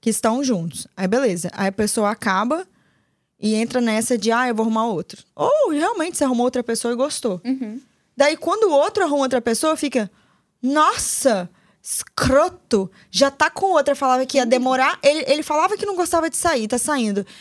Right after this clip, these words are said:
Speaker 1: Ele falava que não ia namorar
Speaker 2: Comigo
Speaker 1: de
Speaker 2: isso
Speaker 1: novo, tá
Speaker 2: acontecia.
Speaker 1: namorando. Ele se arrumava, era isso, isso, isso. Agora tá malhando, nananã.
Speaker 2: Hum.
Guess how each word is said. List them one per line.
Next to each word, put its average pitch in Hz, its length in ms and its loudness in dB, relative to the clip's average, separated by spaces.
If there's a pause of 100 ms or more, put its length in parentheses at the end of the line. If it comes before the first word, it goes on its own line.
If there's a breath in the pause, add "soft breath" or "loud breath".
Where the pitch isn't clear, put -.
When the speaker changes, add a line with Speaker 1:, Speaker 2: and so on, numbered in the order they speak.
(120)
Speaker 1:
Ele 294 160 2
falava 330 320 2
que 370 80 -10
não 381 100 -2
ia 349 120 2
namorar 320 240 2
Speaker 2:
Comigo 294 80 0
Speaker 1:
de - 60 -2
Speaker 2:
isso 302 80 -4
Speaker 1:
novo, 262 160 4
tá 233 40 2 (140)
Speaker 2:
acontecia. 254 100 0
Speaker 1:
namorando. 262 640 2 (220 loud breath)
Ele 285 180 0
se 359 100 -2
arrumava, 320 600 0
era 370 180 0
isso, 349 240 -2
isso, 359 160 -2
isso. 302 180 0
Agora 269 220 0
tá 311 100 -2
malhando, 277 480 -2
nananã. 285 580 -2 (220 loud breath)
Speaker 2:
Hum. 302 220 -8